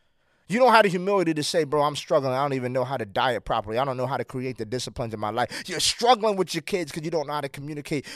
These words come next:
with your teenagers. Instead of saying you need help, you hide it. And God can't heal what you hide. You gotta say you need help. Then, then, then the third thing, man, I'm done.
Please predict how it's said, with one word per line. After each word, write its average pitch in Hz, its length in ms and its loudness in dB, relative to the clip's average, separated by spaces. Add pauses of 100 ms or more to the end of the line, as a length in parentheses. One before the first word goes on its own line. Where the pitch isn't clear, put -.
with 160 120 -2
your 156 60 0
teenagers. 147 460 0 (160)
Instead 277 320 12
of 262 60 8
saying 254 340 10
you 247 100 4
need 233 260 2 (120)
help, 240 360 10 (140)
you 208 160 4 (140)
hide 254 320 10
it. 139 200 0
And 196 160 6
God 285 300 12
can't 285 320 6
heal 285 260 6
what 220 160 2
you 247 120 4
hide. 175 400 8 (560)
You - 80 -16 (520)
gotta - 220 -12
say - 160 -10
you 175 160 -12
need 175 200 -12
help. 208 260 -8 (680)
Then, 165 400 -16
then, 170 280 -16
then 170 160 -16
the 156 60 -12
third 196 340 -14
thing, 123 180 -12
man, 135 120 -12
I'm 165 140 -14
done. 160 260 -14